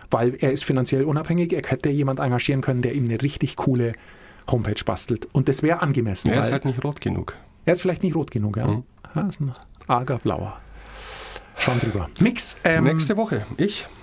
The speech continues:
Speaker 1: Du bist dran. Hast du ein Buch für
Speaker 2: Oh
Speaker 1: uns?
Speaker 2: ja. Ich bin gespannt. Ich hab angefangen zu lesen, möchte darüber aber noch nicht urteilen, weil ich tatsächlich erst das erste Kapitel habe.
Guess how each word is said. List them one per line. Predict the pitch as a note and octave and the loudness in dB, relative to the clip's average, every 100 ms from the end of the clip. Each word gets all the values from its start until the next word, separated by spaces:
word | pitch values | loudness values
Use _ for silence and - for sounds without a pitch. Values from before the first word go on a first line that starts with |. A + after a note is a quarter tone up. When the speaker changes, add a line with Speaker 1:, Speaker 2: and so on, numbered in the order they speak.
| - - - - - | -20 -20 -20 -6 0
Speaker 1:
Du | F#3+ | 2
bist | G#3 | 2
dran. | F#3 C3+ | 2 2
Hast | F#3 - | 0 2
du | |
ein | G#3 | 2
Buch | A3+ - | 0 0
für | C#3 | 2
Speaker 2:
Oh | A#2+ | 4
Speaker 1:
uns? | F#3 - | 4 2
Speaker 2:
ja. | G2 G2+ - - - - - - - - - - | -2 -10 -18 -20 -20 -20 -20 -20 -20 -20 -20 -4
Ich | - C#3 | 0 2
bin | G#3 | 0
gespannt. | G3 - C#3 G#2 - - - - - | 0 0 0 0 -4 -18 -20 -8 -2
Ich | A2 | 0
hab | B2+ - | 0 0
angefangen | C3+ D3 D#3 C#3 | 0 0 -2 0
zu | - | 0
lesen, | C3 D#3 D#3+ D#3+ - | 0 0 0 -2 -2
möchte | A#2 C#3 C#3 - C3+ | 0 0 0 0 0
darüber | - A#2 A#2+ B2+ G2 | 2 0 0 0 0
aber | G#2 | 2
noch | G#2+ G#2 | 0 0
nicht | G#2+ G#2 | 0 0
urteilen, | F#2 F#2+ F#2 F#2 E2+ | 0 0 -2 -2 -2
weil | F2+ | -4
ich | F2 | -4
tatsächlich | - F#2 - F#2 F2+ - | -2 -2 -2 -2 -4 -4
erst | E2+ - | -6 -6
das | E2+ | -6
erste | F2 - - | -6 -6 -6
Kapitel | - - - - G2 | -6 -6 -4 -4 -4
habe. | G2 G#2+ | -4 -6